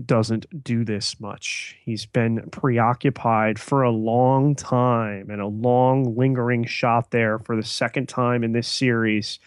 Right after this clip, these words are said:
as he fingers a cufflink with a rather unusual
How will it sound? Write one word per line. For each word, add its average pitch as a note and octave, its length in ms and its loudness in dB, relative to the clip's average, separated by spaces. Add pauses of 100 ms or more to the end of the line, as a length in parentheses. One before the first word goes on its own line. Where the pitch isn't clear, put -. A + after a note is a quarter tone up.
(400)
as A#2+ 220 2
he C#3 160 2
fingers C#3+ 840 4
a B2 140 0
cufflink A#2 760 -4
with B2 220 -4
a B2 80 2
rather A2+ 640 2
unusual A2+ 960 -2